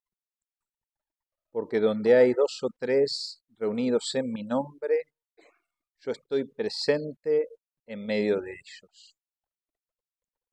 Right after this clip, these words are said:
Esta certeza de la palabra de Dios nos permite saber que Él está presente en medio nuestro de manera mística,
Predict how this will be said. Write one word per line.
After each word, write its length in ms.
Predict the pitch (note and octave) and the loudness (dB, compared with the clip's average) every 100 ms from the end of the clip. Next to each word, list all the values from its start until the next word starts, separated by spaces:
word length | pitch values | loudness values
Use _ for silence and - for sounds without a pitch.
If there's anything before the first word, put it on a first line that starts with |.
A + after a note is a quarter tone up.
| _ _ _ _ _ _ _ _ _ _ A#2 | _ _ _ _ _ _ _ _ _ _ -20
Esta 560 | - _ A2 G#2 G2+ | -20 _ -4 -2 -4
certeza 840 | - - A#2 G#2+ - C#3+ - - G#2 - _ _ _ _ _ _ _ _ _ _ _ _ _ _ _ _ | -6 -6 -4 -4 -2 -2 -2 -6 -6 -8 _ _ _ _ _ _ _ _ _ _ _ _ _ _ _ _
de 80 | A2+ | -6
la 140 | A2+ G#2+ | -6 0
palabra 420 | A2 A#2 A#2+ A#2 | 6 8 8 8
de 120 | G#2+ | 6
Dios 640 | A2 C#3+ F3+ - - - _ _ _ | 4 2 2 -2 -16 -20 _ _ _
nos 100 | A2+ _ | -20 _
permite 400 | G#2+ A#2 A#2 B2 | -10 -8 -4 -4
saber 420 | - A2+ A2+ B2+ - | -4 0 4 4 2
que 280 | A2+ A2 A2+ | -6 -2 -2
Él 340 | G#2+ G2+ F#2 _ _ _ _ _ _ _ | -2 -10 -14 _ _ _ _ _ _ _
está 260 | _ C3 | _ -6
presente 560 | - A#2 - C3+ A2+ A2 | -2 0 2 2 0 -8
en 100 | G#2 | -4
medio 260 | A2+ A2+ G#2+ | 0 0 -2
nuestro 400 | A#2 - - A2+ | -6 -10 -6 -4
de 100 | G2+ | -4
manera 380 | G2+ A2 A2 G2+ | -6 -2 0 0
mística, 640 | C3 - _ D3 - | -6 -20 _ -10 -4